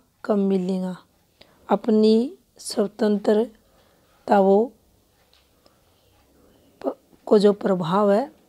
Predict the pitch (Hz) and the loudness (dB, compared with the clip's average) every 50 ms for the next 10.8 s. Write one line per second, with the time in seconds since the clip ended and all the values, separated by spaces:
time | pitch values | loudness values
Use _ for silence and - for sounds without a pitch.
0 | - 233 196 208 208 - - 220 208 202 196 - 202 185 196 196 190 - - 226 | -6 -2 -2 0 -2 -2 0 0 0 2 2 2 0 2 2 0 -2 -4 -6 -6
1 | 208 190 - - 190 - - 220 202 208 - 254 269 269 - - - _ _ _ | -6 -6 -6 -8 -10 -8 -6 -8 -8 -6 -4 -6 -6 -6 -8 -14 -20 _ _ _
2 | _ - - 214 202 196 190 180 165 - - - _ _ _ _ _ _ _ _ | _ -2 2 2 4 4 2 0 -2 -6 -18 -20 _ _ _ _ _ _ _ _
3 | _ - - _ _ _ _ _ _ _ _ _ _ _ _ _ - - - 240 | _ -20 -20 _ _ _ _ _ _ _ _ _ _ _ _ _ -10 0 4 4
4 | 226 220 220 - 226 220 214 - 233 208 202 - 269 214 226 240 - _ _ _ | 4 4 4 2 2 2 2 2 2 0 2 0 -2 -4 -6 -6 -10 _ _ _
5 | _ - - 220 208 190 175 202 208 208 - - 247 202 202 196 190 190 208 214 | _ -10 -4 -2 -2 0 0 -2 -2 -2 -2 -2 -2 -2 0 -2 -2 -4 -4 -8
6 | - - _ _ _ _ _ _ _ _ - 220 202 190 - - 214 262 302 - | -14 -18 _ _ _ _ _ _ _ _ -2 0 0 0 0 0 0 0 -2 -6
7 | - _ _ _ _ _ _ _ _ _ - 220 214 214 240 247 - - 202 208 | -12 _ _ _ _ _ _ _ _ _ 0 2 4 4 4 4 2 2 0 0
8 | 202 - - 226 214 208 202 202 196 190 190 190 180 - - 220 220 - - 226 | 0 -2 -4 -4 -2 -2 -2 -2 -2 -2 -2 -4 -4 -4 -4 -4 -4 -2 -2 -2
9 | 208 185 190 185 - - 202 185 190 175 - 220 220 214 226 214 202 208 - - | 0 -2 -4 -6 -4 -6 -6 -4 -4 -4 -4 -4 -2 0 0 0 0 -2 -4 -4
10 | 208 196 190 196 185 170 - - - 208 208 202 196 196 262 294 | -2 -2 0 -2 -4 -6 -4 -4 -2 -2 0 -2 -2 -4 -6 -8